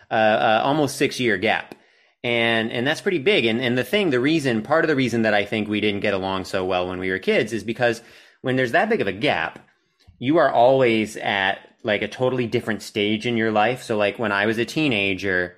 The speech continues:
Jeremy was just, like, a kid who probably just, like, wanted attention from his older brother. When I was in college, <clears throat> Jeremy was, like, a teenager.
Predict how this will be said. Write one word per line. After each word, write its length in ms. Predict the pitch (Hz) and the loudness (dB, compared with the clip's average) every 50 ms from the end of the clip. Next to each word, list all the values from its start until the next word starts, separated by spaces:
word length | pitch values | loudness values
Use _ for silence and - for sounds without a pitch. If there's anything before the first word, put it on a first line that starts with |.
| _ _ - | _ _ -8
Jeremy 320 | 101 104 104 101 98 101 | -4 -2 -2 -2 -2 -2
was 160 | 98 98 90 | -4 -4 -4
just, 160 | - 107 98 - | -6 -6 -4 -2
like, 240 | 101 95 92 - - - | -2 -4 -4 -6 -8 -8
a 60 | 123 | -4
kid 260 | - 170 175 143 104 | -2 0 0 0 0
who 100 | 87 104 | 0 -2
probably 220 | 110 110 101 101 104 | -2 0 0 0 0
just, 160 | 110 120 - | 0 -2 -2
like, 140 | 135 120 95 | -2 -2 -2
wanted 320 | 98 95 92 95 98 92 | -2 -2 -2 -2 -2 -4
attention 420 | 101 - 123 139 135 107 104 87 87 | -4 -2 -2 -2 -2 -2 -4 -6 -6
from 140 | 98 92 | -6 -6
his 100 | 90 90 | -4 -4
older 220 | 92 98 92 92 107 | -4 -4 -4 -2 0
brother. 320 | 139 180 175 107 95 - - - - - - _ _ | 2 2 2 2 0 -4 -8 -20 -20 -20 -20 _ _
When 140 | - 113 110 | -4 0 2
I 120 | 113 120 139 | 2 2 2
was 120 | 139 123 | 2 2
in 100 | 143 135 | 0 0
college, 560 | 135 147 170 196 190 156 139 143 139 - - - | 0 0 0 2 2 0 -2 -2 -6 -10 -6 0
<clears throat> 240 | 175 170 190 147 131 | 2 4 4 2 2
Jeremy 320 | - 131 117 117 120 127 | 0 0 2 2 2 2
was, 100 | 120 113 | 2 2
like, 220 | 120 120 117 - - | 2 2 0 0 -4
a 60 | 127 | -6
teenager. 680 | - - 156 160 131 101 90 87 - 98 85 78 - | -2 0 0 0 2 0 0 -2 -4 -6 -8 -8 -10